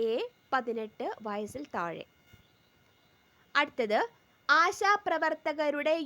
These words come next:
യോഗ്യത. ഇതിൽ നിന്ന് തെറ്റായത് തിരഞ്ഞെടുക്കുക. പ്ലസ് ടു പാസ്സായിരിക്കണം, അതേ പഞ്ചായത്തിൽ നിന്നുള്ള വ്യക്തി ആയിരിക്കണം, ഒരു വനിത ആയിരിക്കണം, ഇരുപത്തിയഞ്ച് നാൽപത്തിയഞ്ച് പ്രായപരിധിയിൽ ഉള്ള ആളായിരിക്കണം.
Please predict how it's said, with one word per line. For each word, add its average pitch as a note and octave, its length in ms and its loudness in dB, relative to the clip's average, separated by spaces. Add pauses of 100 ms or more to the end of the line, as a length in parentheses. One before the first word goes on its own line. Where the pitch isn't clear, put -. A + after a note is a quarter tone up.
യോഗ്യത. B3+ 480 2 (400)
ഇതിൽ F4 160 0 (100)
നിന്ന് C#4 200 -4 (100)
തെറ്റായത് C4+ 760 2 (200)
തിരഞ്ഞെടുക്കുക. G3+ 580 -4 (460)
പ്ലസ് A#3+ 260 -4
ടു C4 60 0 (100)
പാസ്സായിരിക്കണം, A3 920 0 (500)
അതേ D#4+ 180 0 (180)
പഞ്ചായത്തിൽ D#4 600 4
നിന്നുള്ള C#4 340 0 (160)
വ്യക്തി B3 280 -4 (120)
ആയിരിക്കണം, A3+ 480 0 (340)
ഒരു C4+ 220 2 (120)
വനിത C#4+ 320 2 (240)
ആയിരിക്കണം, C#4+ 560 2 (340)
ഇരുപത്തിയഞ്ച് D#4 840 -2 (120)
നാൽപത്തിയഞ്ച് C#4 680 -2 (120)
പ്രായപരിധിയിൽ B3 840 0 (140)
ഉള്ള A3 220 0 (340)
ആളായിരിക്കണം. F#3 720 -10